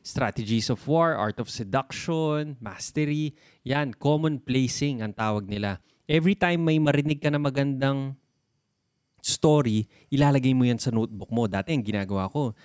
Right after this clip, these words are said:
naka-recorder ako, sasabihin ko pa sarili ko, "Common place, ito yung story ni ganito, at ito yung nangyari, ito yung natutunan ko." Kasi, tama naman, ah, sabi ko,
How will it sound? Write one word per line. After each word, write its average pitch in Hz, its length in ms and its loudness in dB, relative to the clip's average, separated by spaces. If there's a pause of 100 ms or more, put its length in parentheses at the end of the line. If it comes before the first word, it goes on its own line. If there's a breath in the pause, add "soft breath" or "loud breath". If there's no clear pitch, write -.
(220 loud breath)
naka-recorder 110 640 0
ako, 127 160 0
sasabihin 107 400 0
ko - 0 -
pa - 80 -8
sarili 104 320 0
ko, 95 240 -4 (320 loud breath)
"Common 110 320 2
place, 95 400 -2
ito 117 240 0
yung 110 160 -2
story 101 320 0
ni 101 160 -2
ganito, 104 480 0
at 101 160 -2
ito 110 320 -2
yung 104 80 -4
nangyari, 101 400 -2
ito 113 80 -2
yung 101 80 -2
natutunan 98 560 -4
ko." 90 320 -6 (720 soft breath)
Kasi, 185 320 -2 (320 soft breath)
tama 226 320 2
naman, 113 560 0
ah, 113 400 2 (320)
sabi 135 320 0
ko, 131 320 2